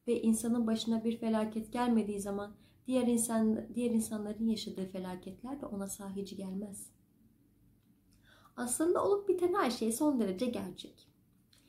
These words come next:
Ve ne yazık ki duyduğumuz, gördüğümüz felaketlerin kendi başımıza gelmeyeceğini zannetmek de çok büyük bir ahmaklıktır.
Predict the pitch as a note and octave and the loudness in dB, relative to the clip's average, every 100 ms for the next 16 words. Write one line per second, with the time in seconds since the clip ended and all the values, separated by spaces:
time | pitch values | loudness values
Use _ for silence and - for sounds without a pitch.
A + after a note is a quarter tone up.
0 | _ _ C#4+ C#4 E4 F4+ B3 A3+ A#3+ G#3+ | _ _ 2 6 8 8 6 2 -2 6
1 | A3 A3 A3 G#3 G3+ - A#3+ B3 A#3 B3+ | 6 8 4 4 -4 -2 4 6 6 4
2 | C#4+ - A#3+ A3 G#3+ G3 - G3+ G#3+ G#3+ | 2 0 0 0 0 -6 -6 -4 -4 0
3 | A3+ C4 A#3 A#3+ A3 A3 A3+ C4+ C4 A#3+ | 0 0 0 0 2 2 2 2 0 2
4 | A#3+ A#3 A3 A3+ A3+ A3 - A3+ A3+ A3 | 2 2 2 4 4 4 -2 -4 -4 -4
5 | C4 - A3+ A#3 A3+ A3 A3 G#3+ G#3+ - | -4 -2 -2 2 2 2 0 0 -4 -6
6 | - - | -12 -16